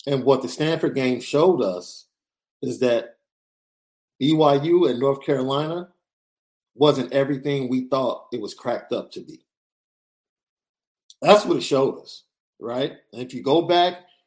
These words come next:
and you look, what's the consistent thing? Not finishing games, inconsistent play, blown coverages. Just a team that's not playing with its hair on fire.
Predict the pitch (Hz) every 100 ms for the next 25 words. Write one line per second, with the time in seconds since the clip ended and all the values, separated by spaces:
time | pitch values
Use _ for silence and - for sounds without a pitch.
0 | _ 117 123 113 151 175 - - _ _
1 | _ 113 160 165 170 - 147 - 170 170
2 | 160 127 156 135 147 - _ _ _ _
3 | _ _ _ _ _ _ _ _ _ 107
4 | 123 143 175 180 185 202 170 135 135 143
5 | 147 - _ _ _ _ _ _ _ _
6 | _ 135 165 - 175 - 185 202 196 165
7 | 127 120 110 _ _ _ _ _ _ _
8 | _ _ - 120 151 175 175 156 147 135
9 | 101 120 123 - - _ _ _ _ _
10 | _ _ _ _ _ _ _ _ _ _
11 | _ _ - 147 143 - 135 - 202 240
12 | 247 233 - _ 139 127 131 151 185 190
13 | - 180 180 180 156 151 147 147 196 208
14 | 117 - 110 82